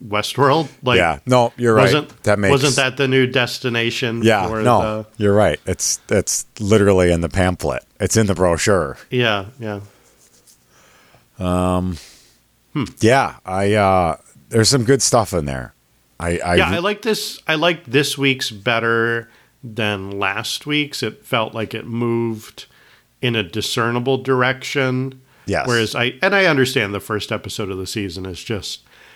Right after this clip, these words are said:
Speaker 1: setting everything up, but this, this felt like it had a beginning, middle, and end, and
Speaker 2: At least a direction.
Speaker 1: a direction that they're going into, and then setting up some cool stuff to see. Uh, and the thing we always talked about, which is,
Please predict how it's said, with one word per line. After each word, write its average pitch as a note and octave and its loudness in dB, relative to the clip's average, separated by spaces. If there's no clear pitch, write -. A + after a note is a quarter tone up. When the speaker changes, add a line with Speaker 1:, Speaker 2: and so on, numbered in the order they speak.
Speaker 1:
setting A2 -2
everything G2+ -6
up, F#2 -6
but A2 -6
this, B2+ -2
this C3 0
felt B2 -4
like A2+ -2
it A2+ -4
had G#2+ -2
a G#2 -4
beginning, G#2 -4
middle, G2+ -6
and G2 -8
end, G2+ -8
and F#2+ -8
Speaker 2:
At G2+ 4
least F#2 0
a G2+ 0
direction. D2+ -2
Speaker 1:
a C3+ -2
direction A#2 -2
that G#2+ -4
they're G#2+ -4
going A2 -2
into, G#2 -4
and F#2+ -8
then F#2 -10
setting F#2+ -10
up F2 -16
some G2 -12
cool F#2 -14
stuff - -16
to G#2 -12
see. F2 -14
Uh, G2+ -10
and D3+ 0
the D3+ 2
thing E3+ 2
we D#3+ 4
always C3+ 2
talked A3 2
about, G#2 -2
which A2 -8
is, G#2 -6